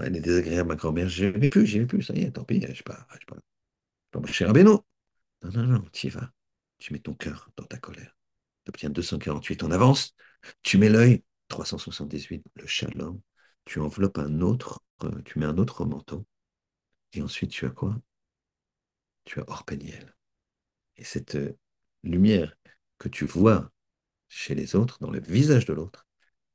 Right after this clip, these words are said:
eh bien, il resplendira sur ton visage. C'est ce qu'on appelle le Chut Shel Chesed. Mais ça, c'est une autre histoire.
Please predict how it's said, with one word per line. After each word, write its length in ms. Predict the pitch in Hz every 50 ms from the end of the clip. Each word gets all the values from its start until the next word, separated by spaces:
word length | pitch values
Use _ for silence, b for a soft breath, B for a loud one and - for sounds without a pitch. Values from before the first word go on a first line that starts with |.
| _ -
eh 80 | 92
bien, 140 | 82 80 80
il 120 | 80 80 76
resplendira 800 | - 87 90 95 98 - - - 90 87 82 78 82 82 82 82 - -
sur 300 | - - - - - _ _ -
ton 120 | - -
visage. 540 | 101 - 127 - - 107 - - - - _ _ _ _ _ _
C'est 100 | - -
ce 40 |
qu'on 100 | - 73
appelle 320 | - - - 82 87 90 - _ _ _ _
le 80 | - -
Chut 360 | - - - - 104 - -
Shel 180 | - - - -
Chesed. 480 | - - - - - - - - - _ b b b b b _ _ _
Mais 100 | - -
ça, 140 | - - -
c'est 260 | - - - - -
une 120 | - - -
autre 180 | - - -
histoire. 500 | - - - - - - - - - -